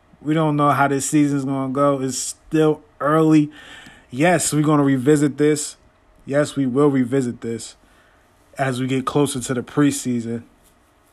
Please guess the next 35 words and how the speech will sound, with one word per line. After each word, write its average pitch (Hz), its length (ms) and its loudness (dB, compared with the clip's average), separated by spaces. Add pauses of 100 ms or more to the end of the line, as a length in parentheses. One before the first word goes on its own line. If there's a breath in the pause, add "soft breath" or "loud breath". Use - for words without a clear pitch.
(140)
And 127 260 -2
we'll, 135 120 2
I'll 139 340 4
give 135 260 -4
you 131 120 -2
more 135 300 0
so 131 340 -2
of 120 160 -6
my 123 400 -2
predictions 131 840 -4
of 123 160 -6
the 120 80 -10
games. 117 560 -8 (2500 soft breath)
I'll 247 140 2
probably 160 300 4
say 143 260 -2
af-, 143 320 0 (140)
like, 135 180 -2
as 127 80 -6
soon 190 160 2
as 180 80 2
the 151 80 0
last 147 340 2
preseason 156 580 0
game, 156 360 0 (560)
I 156 140 4
can 147 200 0
give 131 220 -2
you 135 100 -2
my 127 200 -2
real 131 800 -2 (1500)
prediction 147 560 -2
for 127 200 -8
the 123 100 -4
year. 117 320 -6